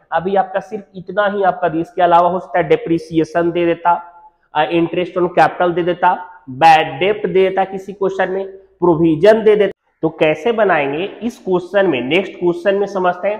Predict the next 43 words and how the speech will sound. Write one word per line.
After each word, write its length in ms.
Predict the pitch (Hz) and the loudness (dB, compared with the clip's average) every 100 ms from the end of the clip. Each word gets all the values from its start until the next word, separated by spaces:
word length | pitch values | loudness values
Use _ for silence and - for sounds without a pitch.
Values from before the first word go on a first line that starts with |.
| - | -2
ध्यान 280 | 160 175 180 | 2 2 0
दीजिएगा। 360 | 175 190 202 226 - - _ - | -6 -2 -2 -2 -8 -20 _ 0
चलते 260 | 165 - | 2 4
हैं 80 | 202 | 2
हम 80 | 196 | 4
लोग 120 | 196 | 2
next 260 | 185 196 202 | 2 0 -2
question 300 | 190 196 190 | -4 -2 -2
की 60 | |
तरफ। 460 | 196 214 233 - - - _ 131 | 2 2 0 -6 -20 -20 _ -2
यह 220 | 147 185 | 0 0
देखिए 380 | 185 190 202 190 | -4 -6 -8 -2
आपके 420 | 143 139 - 180 | -2 -2 -4 -4
screen 500 | 175 - 160 160 185 185 | -4 -8 -4 0 0 0
पे 80 | 185 185 160 | -2 -4 -6
एक 180 | 156 156 | -4 4
और 160 | 165 | 4
question 460 | 165 170 165 170 160 | 4 -2 -2 -4 -4
दिख 160 | 156 165 | -4 2
रहा 160 | 160 | 4
है, 80 | 156 | 4
कृष्णा 680 | 156 151 151 - 160 170 175 - | 0 -6 -8 -8 -4 -2 -2 -4
कुलकर्णी 840 | 160 160 160 156 151 147 151 160 151 | -6 -4 -2 0 0 0 -4 -4 -4
जी, 500 | 127 131 120 113 113 123 | -6 -8 -8 -12 -12 -6
not 440 | 135 156 170 170 - - | -2 0 -2 -4 -16 -16
kept, 640 | 160 160 170 170 - 208 - _ _ _ _ | -10 -6 -6 -6 -8 -8 -10 _ _ _ _
अ, 260 | - 143 143 143 | 0 2 2 0
double 260 | 143 151 151 | 0 2 0
accounting 440 | 143 135 135 139 | 0 -4 -4 0
या 100 | 160 | 0
single 300 | 160 156 165 | 0 0 0
entry 200 | 160 160 | 0 -2
system, 320 | 165 156 175 | -10 -8 -6
मतलब 220 | 156 143 | -4 -6
अपने 220 | 143 - 143 | -8 -8 -8
books 300 | 156 170 _ | -8 -12 _
को 120 | 175 | -14
प्रॉपर 480 | - 170 - 156 147 | -8 -8 -2 -2 -2
नहीं 240 | 139 165 | -6 -4
maintain 380 | 165 156 165 160 | -4 -4 -6 -2
कर 200 | 165 156 | 0 2
रहे 120 | |
हैं। 100 | 156 | 0